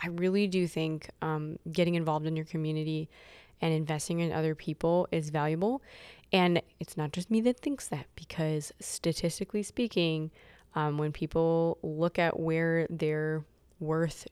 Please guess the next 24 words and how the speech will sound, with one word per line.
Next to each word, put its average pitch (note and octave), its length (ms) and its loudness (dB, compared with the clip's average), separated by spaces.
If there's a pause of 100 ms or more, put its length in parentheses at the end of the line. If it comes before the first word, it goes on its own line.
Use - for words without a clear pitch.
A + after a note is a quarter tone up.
joy, D#3+ 560 2
and D3+ 180 -4
satisfaction D3+ 680 -4
in D#3+ 120 0
life D#3 220 -2
come D#3+ 220 -2
from A#3 320 2
at G3 100 -2
the - 160 0
end E3 160 0
of A3 80 -2
their B3 140 2
life, D4+ 340 2 (460)
it's, - 280 0 (120)
uh, D#3 300 2 (300)
all F3 220 6
about E3+ 240 4
relationships D#3+ 800 0
and E3 180 -2
seeing D#3+ 320 -2
other D#3+ 240 0
people D#3+ 400 -2
successful. - 640 -6
So E3 500 4